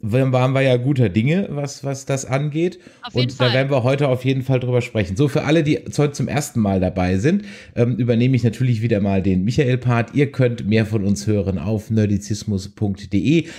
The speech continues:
Speaker 1: Ihr findet uns auf Facebook, Instagram, Twitch, YouTube und, äh, Twitter. Vielen Dank, die, dass ihr alle heute hier auch im Chat seid. Und vielen Dank, dass ihr auch alle heute wieder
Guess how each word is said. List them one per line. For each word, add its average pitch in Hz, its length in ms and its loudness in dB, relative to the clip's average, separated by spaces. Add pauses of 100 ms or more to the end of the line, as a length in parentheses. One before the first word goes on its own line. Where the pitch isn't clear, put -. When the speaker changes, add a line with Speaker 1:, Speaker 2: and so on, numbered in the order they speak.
(160)
Speaker 1:
Ihr 123 160 2
findet 123 320 0
uns 104 200 -2
auf 90 120 -6
Facebook, 147 460 -2
Instagram, 135 520 0 (340)
Twitch, - 520 -2
YouTube 170 540 0
und, 110 260 0
äh, 110 100 -4
Twitter. 196 360 0
Vielen 147 300 0
Dank, 127 220 0
die, 120 160 2
dass 117 300 0
ihr - 180 0
alle 131 220 4
heute 117 300 2
hier 113 340 2
auch 104 260 -4
im 92 260 -4
Chat 127 240 -4
seid. 202 340 0
Und 110 300 0
vielen 107 240 -2
Dank, 98 160 -2
dass 90 120 -6
ihr 85 120 -6
auch 90 100 -14
alle 85 220 -6
heute 87 240 -4
wieder 87 200 -2